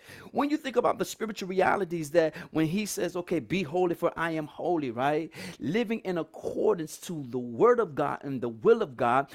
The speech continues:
and the purpose of God, right? Now we can think about, okay, these thoughts that God has for you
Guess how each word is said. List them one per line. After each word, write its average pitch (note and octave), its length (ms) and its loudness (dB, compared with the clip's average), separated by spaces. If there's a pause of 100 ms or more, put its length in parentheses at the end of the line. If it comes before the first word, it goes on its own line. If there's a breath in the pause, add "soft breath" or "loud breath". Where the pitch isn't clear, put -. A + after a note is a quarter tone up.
(120 loud breath)
and D#3 120 -2
the - 80 2
purpose - 520 -4
of C3 120 -4
God, A#2 280 0
right? D3 360 2 (200 loud breath)
Now G3 260 0
we G3 120 -4
can F#3 120 -2
think F3+ 220 -6
about, D#3 240 -2
okay, E3 320 -2
these D#3 380 -8 (100)
thoughts - 580 -6 (140)
that C3 180 -4
God C3+ 220 0
has - 400 -8
for A2+ 160 -10
you G2+ 220 -16